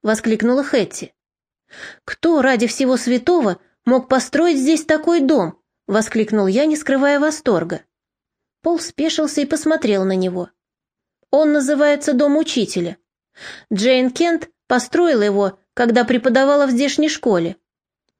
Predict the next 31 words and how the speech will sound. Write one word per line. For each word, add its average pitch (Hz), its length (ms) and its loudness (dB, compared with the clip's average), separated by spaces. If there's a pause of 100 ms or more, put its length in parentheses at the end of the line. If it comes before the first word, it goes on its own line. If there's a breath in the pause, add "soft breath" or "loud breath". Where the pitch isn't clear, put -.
(280)
"Он 277 200 2
напоминает 277 640 2
мне 233 200 2
дом 311 240 2
из 269 100 0
английских 302 560 0
романов", 285 580 0 (280)
продолжала 220 560 0
восторгаться 226 640 0
Хэтти. - 480 -4 (800)
Так 330 180 -2
все - 200 -2
и 302 60 2
задумывалось. 262 800 0 (720 loud breath)
Он 311 260 2
должен 277 400 2
был 240 140 2
в - 80 -6
точности 269 540 -2
повторять 247 580 0
дом 233 200 2
Джейн 294 320 0
в 320 40 -6
Сюррее. 202 600 -2 (800)
Я 220 200 0
спросил 240 480 0
у 233 80 0
Пола, 220 280 2
почему 302 480 0
учительница 233 640 0
уехала, 196 600 0